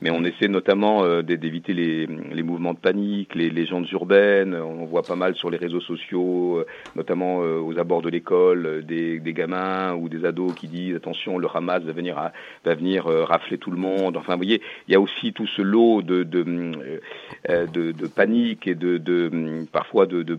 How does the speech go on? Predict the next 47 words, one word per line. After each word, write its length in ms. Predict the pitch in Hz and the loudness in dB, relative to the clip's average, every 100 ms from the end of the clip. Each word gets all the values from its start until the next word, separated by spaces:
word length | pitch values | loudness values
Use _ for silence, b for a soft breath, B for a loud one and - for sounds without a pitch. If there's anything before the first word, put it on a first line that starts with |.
| 85 | -6
de 120 | 85 | -8
petites 340 | 82 90 85 95 | -6 -8 -6 -2
légendes 420 | 92 107 101 - | 0 2 0 -2
qui 160 | - - - | -10 -12 -8
sont, 320 | 85 85 82 | -4 -2 -2
donc, 240 | 82 87 | -2 -2
euh, 220 | - 87 - | -4 -4 -4
en 120 | 92 | -4
termes 220 | - 104 | 2 2
de 60 | 92 | 2
cybersécurité, 920 | - 107 107 - 95 - 95 - 101 | -4 2 2 2 -8 -4 -6 0 0
par 180 | 82 85 | 0 -2
exemple, 500 | 87 98 101 98 95 95 | -2 -2 -2 -2 -6 -8
et 80 | |
de 120 | 82 87 | -4 -2
messages, 500 | 90 - 117 123 92 B B B | -2 2 4 4 0 B B B
nous 180 | 87 92 104 | -2 2 4
éduquons 500 | 107 110 - 127 123 | 4 2 0 0 0
aux 140 | 87 | 0
médias. 380 | 92 87 87 78 b b b - | 0 2 0 -2 b b b -8
C'est-à-dire 160 | 73 | -6
qu'il 100 | - | 2
y 40 | 92 | 2
a 60 | |
effectivement 440 | 87 82 87 92 85 | 2 -4 -4 -4 -4
cette 260 | 78 - | -10 -4
hasbara, 680 | 80 80 87 95 117 123 113 | -2 0 2 4 6 4 2
il 60 | 80 | 0
y 80 | 87 | -2
a 100 | 87 - | -4 -6
cette 220 | 78 - | -8 -6
approche 380 | - 101 92 73 | -4 0 0 0
du, 260 | 82 82 | -10 -4
euh, 100 | 78 | -4
du 180 | 71 80 | -6 -14
trauma 500 | - 87 92 92 92 | -6 -4 -2 -2 -2
et 20 | |
de, 120 | 78 80 | -4 -10
et 80 | 78 | -4
de 80 | |
l'accompagnement 580 | 85 - 85 85 90 87 | -6 -4 -6 -4 -2 -4
des 160 | 82 80 | -6 -6
enfants 240 | 80 82 | -8 -8
exposés 300 | 80 - 82 | -10 -8 -6
aux 80 | 85 | -4
images 260 | 82 87 80 | -2 -4 -4
ultra-violentes, 560 | - 80 92 117 - | -6 -4 0 0 0